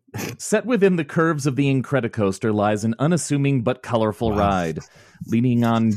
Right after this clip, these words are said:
Speaker 1: Disney I P, the Inside Out emotional whirlwind is its se-, is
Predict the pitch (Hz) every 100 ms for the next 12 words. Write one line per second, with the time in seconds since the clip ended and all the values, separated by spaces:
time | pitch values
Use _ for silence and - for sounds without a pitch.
0 | 95 143 131 135 131 123 123 - 131 131
1 | 131 123 151 170 - 139 147 139 139 139
2 | 117 135 143 143 127 110 139 143 131 135
3 | 127 104 110 - - 156 _ _ 131 123